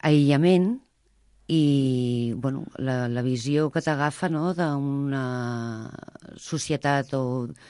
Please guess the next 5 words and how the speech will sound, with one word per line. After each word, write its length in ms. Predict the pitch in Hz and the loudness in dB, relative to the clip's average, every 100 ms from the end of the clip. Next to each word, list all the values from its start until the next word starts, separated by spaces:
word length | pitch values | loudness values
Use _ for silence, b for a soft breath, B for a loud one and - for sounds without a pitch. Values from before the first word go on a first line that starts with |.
| B B B | B B B
d'un, 580 | - 151 185 175 175 170 | -8 0 2 2 0 -2
d'un, 240 | 175 - | -2 -4
d'un 300 | 147 185 185 175 | -2 0 4 4
viure 380 | 185 180 190 196 202 190 B B B _ | 4 4 4 4 2 -2 B B B _
amb, 1040 | 147 143 139 135 127 127 123 117 120 - | -2 0 0 0 -2 -2 -4 -6 -8 -10